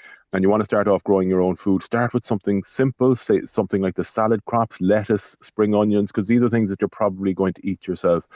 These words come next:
The, so the, the first thing is get stuck in, just do it.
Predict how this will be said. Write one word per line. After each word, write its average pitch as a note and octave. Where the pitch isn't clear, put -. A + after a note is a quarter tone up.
The, G2
so A2+
the, G2+
the G2+
first C#3+
thing C3
is G#2+
get -
stuck -
in, D#2+
just -
do F2+
it. D2+